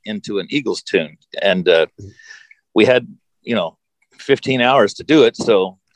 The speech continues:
we just <laughs> decided to sit down on the bus one day with an acoustic guitar and start working out parts. And by the time we got to Vegas, we had it down. Oh, and I should mention the, the video. If you want to look up on YouTube, the video of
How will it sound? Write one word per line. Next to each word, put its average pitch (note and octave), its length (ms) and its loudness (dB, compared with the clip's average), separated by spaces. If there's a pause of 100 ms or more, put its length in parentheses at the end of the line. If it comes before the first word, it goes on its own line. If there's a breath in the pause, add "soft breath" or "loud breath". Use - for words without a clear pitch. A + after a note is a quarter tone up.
we A2 100 -4
just G#2+ 240 -2
<laughs> - 40 -8
decided B2+ 360 2
to - 60 -16
sit A#2+ 180 -4
down B2 200 0
on A#2+ 100 -2
the A#2 60 -12
bus B2+ 300 0
one B2+ 140 -8
day A#2+ 120 0
with A#2+ 120 -4
an A2+ 100 -8
acoustic - 280 -14
guitar C3 320 4
and A#2 100 2
start A2+ 260 2
working A#2 260 2
out A2+ 160 0
parts. C#3+ 420 0 (440)
And G#2 100 -10
by G#2+ 80 -2
the G#2 80 -8
time B2+ 220 -2
we A#2+ 80 0
got B2 180 4
to A#2+ 80 -4
Vegas, C3+ 420 0
we A#2 120 0
had B2+ 140 4
it B2 120 -4
down. B2+ 320 0 (600)
Oh, F#3+ 120 6
and E3+ 100 4
I F#3 60 2
should F3+ 220 -8
mention F3 300 -4
the, B2 140 -4 (100)
the D3 100 0
video. B2+ 560 0 (300 soft breath)
If B2 120 -10
you D3 80 -2
want F#3+ 140 2
to E3 60 -2
look F3+ 180 0
up D#3+ 120 2 (360)
on C3 160 -6
YouTube, B2+ 440 -2
the G#2 100 -4
video B2+ 380 2
of G#2 300 -4